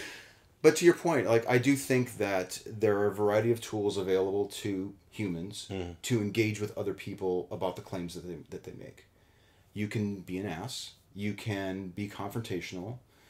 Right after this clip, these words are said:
Speaker 1: Uh, you can use the more gentle approach of street epistemology. I think it's all about where a person is in their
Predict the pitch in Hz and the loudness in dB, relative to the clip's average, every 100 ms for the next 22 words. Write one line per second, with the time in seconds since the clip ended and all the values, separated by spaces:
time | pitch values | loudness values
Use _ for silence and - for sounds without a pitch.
0 | - _ _ - 95 92 95 95 104 104 | -20 _ _ -10 -8 -6 -6 -6 -6 -6
1 | 101 101 101 101 92 98 95 98 92 92 | -4 -6 -4 -4 -4 -4 -2 -4 -6 -6
2 | 92 95 - 98 90 92 - 98 92 92 | -4 -6 -4 -6 -4 -8 -8 -8 -10 -10
3 | 87 92 87 92 98 90 107 135 123 - | -12 -10 -10 -8 -8 -6 -2 0 0 0
4 | 113 120 104 101 107 107 98 - - 101 | 4 4 4 2 2 0 0 -2 -4 -4
5 | 107 101 104 95 90 - 110 101 101 95 | -4 -4 -4 -4 -8 -10 -6 -4 -2 0
6 | 92 | 0